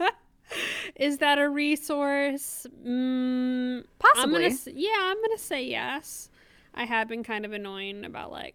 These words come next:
Speaker 1: "Oh, man, like, those stairs really, really got me. Gonna have to <laughs> Theragun this when I get back home." It was, like, one flight.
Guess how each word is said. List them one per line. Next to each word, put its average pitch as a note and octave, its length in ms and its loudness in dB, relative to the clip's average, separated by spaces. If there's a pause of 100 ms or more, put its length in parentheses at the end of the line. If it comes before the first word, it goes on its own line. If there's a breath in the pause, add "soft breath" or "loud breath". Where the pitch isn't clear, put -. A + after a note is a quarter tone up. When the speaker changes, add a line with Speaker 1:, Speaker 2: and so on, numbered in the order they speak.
(160)
Speaker 1:
"Oh, A3+ 400 -6
man, A#3 320 -8
like, B3 220 -14
those A#3 180 -8
stairs G#3 800 -6
really, - 480 -12 (640 soft breath)
really A#3 260 -8
got G#3 320 -2
me. G#3 200 -2
Gonna A3 240 -2
have A3 240 -2
to A3+ 400 -4
<laughs> - 100 -20
Theragun A3+ 500 -2
this A3+ 240 -6
when B3+ 100 -10
I B3 100 -8
get C#4 240 -4
back - 400 -4
home." C4 180 -6 (380)
It B3 40 -12
was, A#3+ 120 -12
like, G#3+ 120 -6
one F#3+ 300 -6
flight. G3 480 -6